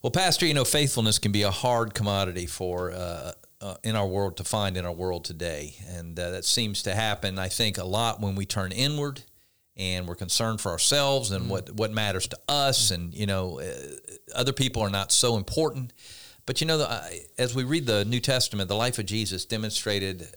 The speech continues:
Speaker 1: the kind of faithfulness that really we hope everybody is faithful to us
Speaker 2: Yeah,
Speaker 1: with.
Speaker 2: yeah.
Speaker 1: And, uh, and, you know, really, since it's a fruit of the Spirit, I think it's something that we need to be able to say, "Okay, how do we grow in our faithfulness?"
Speaker 2: Yeah,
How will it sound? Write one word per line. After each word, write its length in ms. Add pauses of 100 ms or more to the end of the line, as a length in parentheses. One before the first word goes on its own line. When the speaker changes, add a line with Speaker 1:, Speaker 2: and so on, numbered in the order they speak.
(340)
Speaker 1:
the 100
kind 200
of 60
faithfulness 520
that 80
really 380
we 400
hope 320
everybody 440
is 120
faithful 380
to 200
us 240
Speaker 2:
Yeah, 40
Speaker 1:
with. 340
Speaker 2:
yeah. 140 (400)
Speaker 1:
And, 340
uh, 300
and, 240
you 100
know, 120
really, 280
since 280
it's 140
a 40
fruit 200
of 60
the 60
Spirit, 340
I 60
think 220
it's 120
something 340
that 120
we 100
need 440
to 60
be 220
able 360
to 160
say, 300
"Okay, 480 (320)
how 260
do 80
we 120
grow 420
in 80
our 100
faithfulness?" 560
Speaker 2:
Yeah, 180